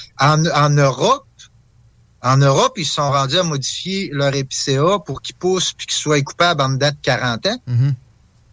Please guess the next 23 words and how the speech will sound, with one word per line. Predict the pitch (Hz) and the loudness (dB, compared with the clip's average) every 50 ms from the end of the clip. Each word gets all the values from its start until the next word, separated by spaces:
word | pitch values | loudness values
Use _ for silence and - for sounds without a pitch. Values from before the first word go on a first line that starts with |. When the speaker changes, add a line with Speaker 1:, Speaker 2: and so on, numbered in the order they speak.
| _ _ | _ _
Speaker 1:
Quarante | - 143 127 110 120 123 113 101 - | 0 0 0 2 2 0 0 0 0
ans. | 180 202 233 233 - _ _ _ _ _ _ _ _ _ _ _ _ - | 0 0 0 -2 -6 _ _ _ _ _ _ _ _ _ _ _ _ -2
Il | 104 | 2
y | 123 | 4
a | 139 139 139 139 135 135 135 135 | 4 6 6 4 4 4 2 0
le | - 127 139 135 | 0 0 0 0
trill, | 131 - - - 202 254 294 285 262 180 135 107 - _ _ _ _ | 0 0 0 0 2 0 0 -2 -4 -6 -8 -10 -14 _ _ _ _
le | 117 117 113 | -10 -10 -8
trill | - 147 170 226 240 202 | -6 -2 -2 0 0 -2
qui | 139 - | -4 -6
prend | - - 139 143 139 | -6 -4 -2 0 0
cinquante | 139 - 139 135 131 143 135 127 123 117 - | 0 0 0 0 0 0 0 0 0 0 0
ans | 175 185 | 0 0
à | 175 | 0
sa | 139 - 143 | 0 0 0
maturité, | 135 127 120 - - 123 117 120 110 - 202 240 277 254 - _ _ _ _ _ _ _ _ _ _ _ - - 104 | 0 0 -2 -2 -4 -6 -6 -6 -2 0 0 0 0 -2 -8 _ _ _ _ _ _ _ _ _ _ _ -8 -4 -2
euh, | 110 110 110 107 107 95 | 0 2 2 2 0 0
qui | 117 - - | -2 -4 -2
peut | - - 214 226 | 0 0 0 0
vivre, | 175 165 220 240 233 | 0 -2 -4 -4 -6
excusez-moi, | 180 - - - 143 139 147 147 151 180 196 | -8 -10 -8 -6 -4 -2 -2 -2 -2 -2 -2
cinquante | 180 - - 151 143 135 - 143 135 131 127 - | -2 0 0 0 0 2 2 2 2 2 0 0
ans. | 180 208 233 247 | 0 0 -2 -4